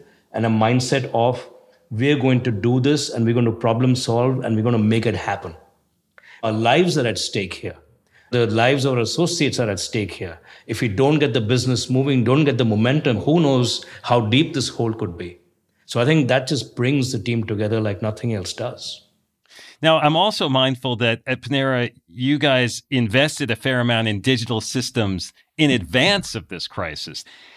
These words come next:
Speaker 2: How important was having that capacity beforehand in being able to make this shift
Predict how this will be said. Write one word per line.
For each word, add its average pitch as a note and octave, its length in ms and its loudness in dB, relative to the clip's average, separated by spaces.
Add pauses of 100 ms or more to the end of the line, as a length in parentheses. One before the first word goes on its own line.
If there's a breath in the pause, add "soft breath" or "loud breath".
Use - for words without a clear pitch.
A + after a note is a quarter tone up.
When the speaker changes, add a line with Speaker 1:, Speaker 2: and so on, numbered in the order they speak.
(160 loud breath)
Speaker 2:
How G#3 280 2
important F3 420 -2
was C3 140 -2
having C3 420 0
that A#2 360 0 (340)
capacity C3+ 760 -2
beforehand G2 960 -4 (400)
in C#3 140 2
being C#3 220 4
able C#3 280 2
to B2+ 140 -2
make A2 280 0
this G2+ 140 -2
shift - 560 -4